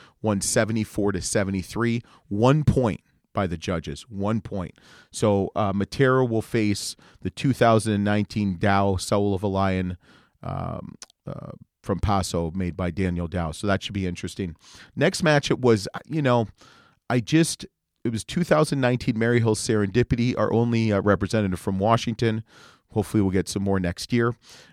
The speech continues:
uh, against the two thousand and sixteen Kaluna Estate Cabernet.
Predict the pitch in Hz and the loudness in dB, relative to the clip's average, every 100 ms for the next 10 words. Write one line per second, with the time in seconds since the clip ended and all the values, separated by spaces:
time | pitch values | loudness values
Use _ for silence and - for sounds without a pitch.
0 | _ - 92 95 - 107 107 - 104 - | _ -8 -6 -6 -6 -2 -2 -2 -8 -4
1 | 127 120 107 113 101 98 110 - - 98 | 0 4 2 0 -4 -2 -6 -6 -4 -6
2 | - 107 98 95 92 - 101 90 - 95 | -4 -4 -2 -2 -2 -4 -6 -6 -6 -8
3 | 85 87 73 | -6 -6 -8